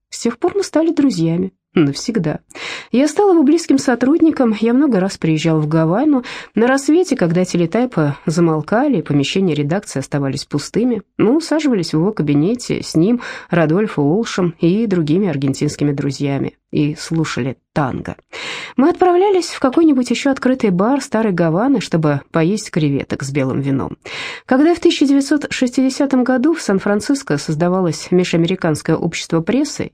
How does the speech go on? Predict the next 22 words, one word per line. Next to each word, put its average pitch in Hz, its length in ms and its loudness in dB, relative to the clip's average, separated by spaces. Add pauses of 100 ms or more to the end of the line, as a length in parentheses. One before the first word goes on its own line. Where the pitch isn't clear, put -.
сип, - 400 -4 (380)
то 202 220 2
он 240 180 2
попросил 175 440 0
меня 175 380 2
поехать 156 400 -2
с - 120 -8
ним. - 180 -6 (340)
Как 247 160 0
только 381 240 2
мы 330 80 4
прибыли 294 340 2
в 269 80 2
Майами, 277 480 4
он 185 140 0
понял, 277 360 2
что 185 460 -2
я 208 300 0
не 202 100 0
говорю 185 320 0
по-английски. 175 640 -2 (380)
"Приятель", 440 640 2